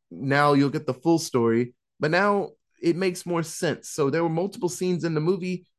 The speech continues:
where you just see someone, just a little girl in spots. The house was haunted,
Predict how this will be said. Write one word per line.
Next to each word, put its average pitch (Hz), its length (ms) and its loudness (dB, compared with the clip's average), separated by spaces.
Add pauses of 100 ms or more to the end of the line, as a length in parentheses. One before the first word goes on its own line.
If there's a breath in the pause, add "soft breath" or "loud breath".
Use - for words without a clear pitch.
(120)
where 123 120 0
you 160 160 -2
just 156 240 -8
see 190 180 -4
someone, 170 680 -4 (540)
just 156 360 -8 (840)
a 104 120 -2
little 147 320 2
girl 135 340 2
in 117 100 -2
spots. - 640 -2 (640)
The 131 80 -4
house 170 300 0
was 202 280 2
haunted, 113 560 -2